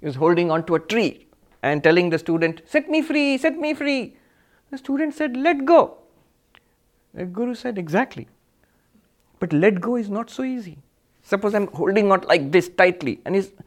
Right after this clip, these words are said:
he says, 'Set me free from this. Let go. I can't let go.' Then if you have to pry open my fingers one by one, you are going to have to work hard and it's going to hurt me also. But it's because I'm putting <laughs> that, that effort into it." All right.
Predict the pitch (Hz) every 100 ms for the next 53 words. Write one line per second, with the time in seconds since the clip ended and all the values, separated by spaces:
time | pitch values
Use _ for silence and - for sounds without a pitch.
0 | _ _ _ _ _ 151 202 226 220 285
1 | 269 262 269 254 254 220 185 - - -
2 | _ _ _ _ - 240 226 208 175 -
3 | - 220 277 302 269 247 208 151 - -
4 | - 180 180 175 180 208 214 220 - 190
5 | 196 220 233 233 233 226 220 202 208 214
6 | 185 160 202 208 214 170 156 147 101 -
7 | _ _ - - _ 156 196 202 220 202
8 | 214 208 185 202 - 214 202 175 170 180
9 | 180 165 165 160 139 101 - - - _
10 | _ _ 175 190 180 214 226 202 165 226
11 | 226 214 202 170 147 - 147 139 135 131
12 | - 127 123 120 117 107 98 64 - -
13 | _ _ _ _ _ _ - _ - -
14 | - 110